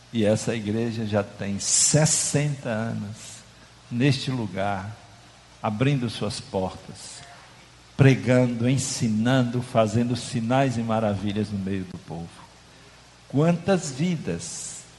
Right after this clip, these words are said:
quantas famílias, quantas pessoas alcançadas pela graça e o amor de Deus. Então,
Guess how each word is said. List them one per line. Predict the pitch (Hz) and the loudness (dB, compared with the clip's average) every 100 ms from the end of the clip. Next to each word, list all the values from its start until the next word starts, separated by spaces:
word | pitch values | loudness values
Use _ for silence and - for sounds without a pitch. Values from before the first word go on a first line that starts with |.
| - | -12
quantas | - 143 170 175 180 170 | 0 4 6 4 -2 -4
famílias, | - 170 143 117 95 90 87 - - - - - - - | -2 -2 0 0 0 -4 -8 -12 -14 -18 -20 -20 -20 -20
quantas | - 120 131 135 135 127 | -4 2 2 2 -2 -6
pessoas | - 131 - - 98 95 90 - - - - - - | -2 -2 -2 -4 -2 -2 -4 -12 -16 -20 -20 -20 -6
alcançadas | 117 135 147 131 120 - 113 107 101 101 98 - - - - - - - | 4 6 6 0 -2 0 2 2 0 -2 -6 -10 -14 -16 -20 -20 -20 -8
pela | 127 104 101 | -2 2 2
graça | 92 104 123 123 - - 120 113 - - - - - | 2 4 6 4 0 -2 -2 -2 -6 -18 -20 -20 -8
e | 113 107 | 0 2
o | |
amor | 101 98 98 | 2 2 0
de | 85 107 | -2 -6
Deus. | 87 80 76 - - - - - - | -4 -6 -8 -12 -16 -18 -20 -6 0
Então, | 160 185 185 | 4 6 4